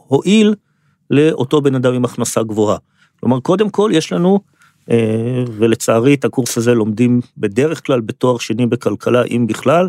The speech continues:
תחת הכותרת כלכלת רווחה, יש לנו תועלת שולית,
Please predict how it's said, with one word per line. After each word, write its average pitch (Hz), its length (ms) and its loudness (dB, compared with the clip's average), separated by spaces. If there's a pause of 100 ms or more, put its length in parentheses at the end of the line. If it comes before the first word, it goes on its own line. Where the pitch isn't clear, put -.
(560)
תחת - 280 -6
הכותרת 117 440 -2
כלכלת 107 500 -4
רווחה, 101 440 -2 (460)
יש 143 140 -2
לנו 143 160 2
תועלת 196 680 0 (400)
שולית, 139 600 0